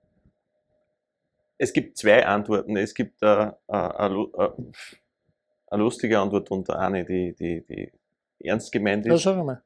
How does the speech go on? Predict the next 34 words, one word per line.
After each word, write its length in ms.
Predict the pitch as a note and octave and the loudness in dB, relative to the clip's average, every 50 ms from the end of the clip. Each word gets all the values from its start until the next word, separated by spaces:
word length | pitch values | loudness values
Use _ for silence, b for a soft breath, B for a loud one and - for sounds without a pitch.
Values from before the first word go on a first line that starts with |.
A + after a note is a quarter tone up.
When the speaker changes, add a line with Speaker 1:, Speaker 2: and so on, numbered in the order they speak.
| - | -2
Speaker 1:
Die 80 | A#2 G2+ | 2 4
erste 320 | F#2 F#2 G#2 - - A#2 | 4 4 4 2 0 0
ist, 180 | A2 G#2+ - - | 0 0 0 0
damit 260 | G#2+ G#2+ G#2+ G#2 G#2 - - | 0 2 0 0 -2 -2 -4
die 100 | G#2+ G#2 | -4 -2
Firma 260 | - - G2+ F#2+ G2 | -2 -2 0 0 0
Aero 400 | F#2+ - F2 F#2 G2+ G#2+ G#2+ F#2 | 0 0 0 2 2 2 2 2
weiß, 320 | F2+ E2+ F2+ G#2 G#2 - | 2 2 2 0 0 -2
wo 80 | G2+ G2+ | -4 -4
sie 140 | G2 - G2 | 0 0 0
ihr 100 | F#2+ F#2 | 2 2
Geld 180 | - F#2 F#2 | 2 2 4
ausgeben 380 | G#2+ G#2+ G#2+ - - A2+ G#2+ G#2 | 4 4 2 2 -2 -2 -2 -2
soll 180 | - G#2 G2 | 0 -2 -2
fürs 220 | - G#2+ G#2 - - | -2 -2 -4 -4 -4
Marketing, 480 | F2 F2+ - - A#2+ - A#2 A2 G#2 | -4 -4 -4 -4 -4 -2 -2 0 2
weil 140 | G2 G2 G2 | 2 2 2
uns, 260 | - F#2+ A2 G#2 - | 0 0 -2 -2 0
wir 60 | G2+ G#2+ | 2 2
haben 120 | G2+ G2+ | 2 2
ein 80 | F#2+ - | 2 2
großes 380 | - A2 A2+ - A#2+ A2 - - | 2 2 2 2 0 -4 -2 0
Aero-Pickerl 800 | F2 F#2 G2+ G#2 G2+ G#2+ G#2+ - - A2+ A2+ - A2 G2+ G2+ | 2 4 4 4 2 0 -2 -2 -2 -4 -2 2 2 4 4
auf 140 | G2+ F#2 - | 2 0 -2
dem 120 | G#2 F#2+ | -4 -2
McLaren 440 | G2 G2 F#2+ - G2 - G2+ G#2 G2+ | 0 0 0 0 0 0 0 0 0
Formel 220 | - A2+ G#2 G2+ G2 | 0 2 2 4 6
eins 240 | F2+ F#2+ G2+ - | 6 6 6 6
Auto. 260 | - - C6+ - - - | 6 4 4 6 6 4
Speaker 2:
<laughs> 200 | - - - A4+ | 6 8 10 10
Hab 200 | - - - F4+ | 10 10 8 4
ich 80 | E4+ | 6
nicht 300 | - - G#4+ - G#3+ - | 10 10 10 10 10 8
gewusst. 340 | A#3+ - B3 F#4+ A4 - - | 10 10 12 12 10 8 4